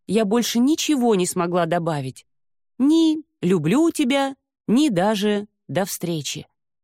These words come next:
«Здесь чувствуешь себя будто в окопе», подумала я.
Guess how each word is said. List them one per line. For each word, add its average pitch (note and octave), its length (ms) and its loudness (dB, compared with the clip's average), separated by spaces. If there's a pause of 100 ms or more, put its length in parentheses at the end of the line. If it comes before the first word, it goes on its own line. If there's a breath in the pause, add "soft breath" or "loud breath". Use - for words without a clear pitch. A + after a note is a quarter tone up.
(560)
«Здесь A#3+ 400 0
чувствуешь B3+ 540 -2
себя A#3+ 280 0
будто A#3+ 380 -2
в G#3 80 -2
окопе», A3+ 560 -4 (220)
подумала F#3+ 460 0
я. E3+ 300 -4